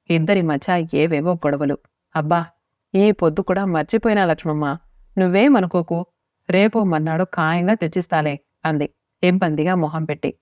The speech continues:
మనసు, శరీరం కూడా బావుండటం లేదని, నీరసంగా అనిపిస్తోందని,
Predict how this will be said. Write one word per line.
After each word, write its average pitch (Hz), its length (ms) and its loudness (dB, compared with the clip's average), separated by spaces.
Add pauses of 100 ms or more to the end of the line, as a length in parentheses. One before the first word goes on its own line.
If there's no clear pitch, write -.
(420)
మనసు, 190 440 2
శరీరం 170 440 -2
కూడా 156 280 -2
బావుండటం 180 600 2
లేదని, 147 420 -2 (400)
నీరసంగా 196 580 2
అనిపిస్తోందని, 151 800 -4